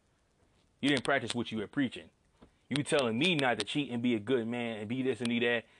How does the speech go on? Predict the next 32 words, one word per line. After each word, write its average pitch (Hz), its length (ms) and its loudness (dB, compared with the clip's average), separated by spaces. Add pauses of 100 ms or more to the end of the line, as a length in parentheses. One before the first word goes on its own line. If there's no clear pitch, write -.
(100)
and 107 100 -4
say, 131 220 4
"Oh, 120 340 4
you 120 120 -2
know, 117 280 2
th-, 110 160 -4
he's 123 220 -4
out 120 120 2
here 123 100 -2
got 120 240 -2
five 117 300 2
different 113 260 -2
women." 127 260 2 (280)
You 143 120 0
doing 120 240 2
the - 60 -2
same 131 260 -2
thing. 160 220 -6
And 127 100 -4
you 208 120 0
a 127 40 0
married 131 300 0
man. 170 220 0
I'm - 80 -8
a - 40 -8
single 185 280 0
man. 92 280 -8 (1200)
I'm - 80 -2
a - 40 -2
single 147 260 -2
man. 127 280 -2
No, 143 360 2